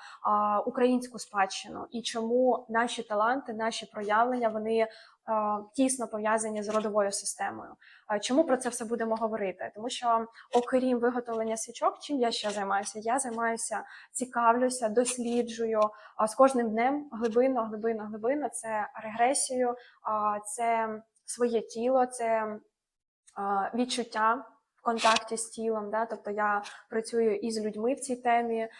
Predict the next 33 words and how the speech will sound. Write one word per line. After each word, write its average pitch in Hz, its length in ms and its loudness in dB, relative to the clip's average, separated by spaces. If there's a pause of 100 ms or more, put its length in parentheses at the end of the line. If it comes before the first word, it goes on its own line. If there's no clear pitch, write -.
(160)
е, 214 160 0
також 226 380 0
я 196 300 0
таролог, 247 500 4 (140)
е, 214 800 -2
регресолог, 240 640 4
як 233 120 -6
вже 226 120 -10
сказала 226 420 -4
раніше, 220 480 -6
і 285 120 -4
створюю 226 380 -4
свічки, - 340 -12
тобто 196 200 -10
я 226 120 0
майстриня 214 480 -8
свічок. 190 500 -10 (580)
Сьогодні 262 500 4
в - 80 -6
цьому 233 640 0 (120)
відео, 220 440 2
в 208 60 -2
цьому 226 300 -2
випуску 247 600 -2
я 233 140 4
буду 226 200 -2
говорити, 220 640 0 (280)
а, 214 140 -2
щиро 269 440 0
через 226 400 -2
призму 247 360 2
свого 220 280 -4
досвіду, 214 640 -2